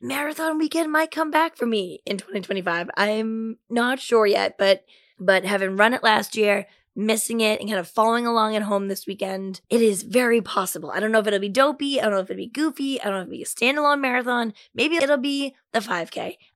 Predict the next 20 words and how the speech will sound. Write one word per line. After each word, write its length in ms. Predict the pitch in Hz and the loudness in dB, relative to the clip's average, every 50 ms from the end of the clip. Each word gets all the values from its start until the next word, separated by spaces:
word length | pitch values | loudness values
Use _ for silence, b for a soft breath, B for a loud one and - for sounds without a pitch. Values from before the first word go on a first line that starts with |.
| _ - | _ 2
I'm 240 | 226 233 233 226 | 4 4 4 2
not 240 | 214 208 196 196 - | 0 -2 -4 -4 -8
sure. 360 | - - - - - 185 185 b b b b b b b b b _ | -8 -6 -6 -4 -4 -6 -6 b b b b b b b b b _
But 320 | 226 214 202 202 - - _ - | 2 4 4 4 2 -2 _ -8
marathon 480 | 226 262 254 262 277 285 285 285 277 | -6 -4 -2 -2 -2 0 0 0 0
weekend, 420 | 285 285 254 277 277 277 277 254 - | 0 -2 -2 0 0 0 0 -2 -2
I 100 | - 208 | -6 -6
think, 340 | 185 - - 233 247 233 - - | -6 0 0 0 0 0 -4 -6
might 360 | - 202 208 214 220 - 190 | -4 -2 0 0 0 -2 -4
be 220 | 208 214 208 202 - | -8 -10 -10 -10 -4
in 480 | - 202 202 196 196 196 196 196 196 190 - - | 0 0 2 2 2 0 -2 -6 -8 -10 -4 -2
the 120 | 220 214 | -2 -2
view 340 | 202 208 220 226 220 220 202 | -2 -2 -4 -2 -2 -4 -4
for 100 | 208 392 | -6 -10
twenty 260 | - 330 180 180 180 | -10 -10 -8 -8 -8
twenty-five. 600 | 175 320 - 269 - - 120 76 - - _ _ _ _ | -8 -8 -10 -10 -10 -10 -12 -12 -12 -16 _ _ _ _
We 180 | - 185 196 190 | -8 -6 -6 -6
will 140 | 190 190 180 | -6 -6 -8
see. 340 | - - - - - _ _ _ - | -8 -10 -10 -12 -16 _ _ _ -2
Now, 320 | 226 226 214 214 214 - | 0 0 2 2 0 0